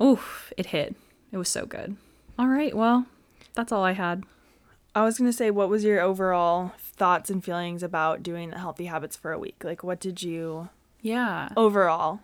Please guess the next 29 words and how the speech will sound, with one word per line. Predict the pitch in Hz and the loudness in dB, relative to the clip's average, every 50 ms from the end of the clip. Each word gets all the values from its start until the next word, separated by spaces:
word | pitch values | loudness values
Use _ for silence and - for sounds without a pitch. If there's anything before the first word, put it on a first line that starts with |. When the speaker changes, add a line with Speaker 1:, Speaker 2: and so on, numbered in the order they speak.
| _ - | _ 0
Speaker 2:
would | 196 196 175 | 0 0 2
you | 180 180 | 0 -6
continue? | - 202 190 - - 220 208 202 202 202 | -4 -6 -6 -4 -2 -2 0 0 0 0
Would | 190 180 175 175 | -2 -4 -6 -8
you | 170 180 | -8 -8
cease? | - - - 196 190 - - - - - _ _ _ _ _ _ _ _ - | -8 -6 -6 -6 -6 -8 -10 -10 -12 -14 _ _ _ _ _ _ _ _ 0
Speaker 1:
I | 214 214 | 0 2
think | 208 254 262 285 311 311 - - _ _ _ - | 4 6 6 6 4 2 -2 -8 _ _ _ 0
overall, | 196 208 226 220 214 185 160 156 151 165 175 185 202 208 202 - _ _ _ _ - | 2 4 4 4 4 2 2 2 2 4 4 4 2 0 -2 -6 _ _ _ _ 0
it | 190 - | 2 4
was | 190 190 190 - | 4 2 0 2
helpful | - 196 185 185 - - 240 240 233 | 2 2 2 2 2 2 2 2 2
for | - - 233 220 | 2 2 4 4
me | 202 170 170 170 170 | 4 4 2 2 0
to | 170 - 190 170 | 0 -2 -2 -2
know | 170 165 160 160 165 | -2 -2 -2 -2 -2
that | 165 165 160 - - | 0 -2 -2 -2 -2
someone | - 175 170 170 170 | -4 -2 -2 -2 -2
was | 170 - | -4 -2
holding | 170 165 170 170 | -4 -2 -2 -2
me | 180 | -2
accountable. | 196 - - 160 156 156 - 151 170 190 202 - - | -2 -2 -2 -2 -2 -2 -4 -4 -4 -4 -6 -6 -4
You | 208 196 196 | 0 2 2
would | 190 | 2
text | - 190 180 - - - | 2 0 -2 0 2 2
me | 196 185 160 | 2 4 4
every | 170 208 220 | 4 4 6
Speaker 2:
Mm-hmm. | 208 208 | 4 4
Speaker 1:
night, | 185 185 214 233 - | 4 4 2 0 -2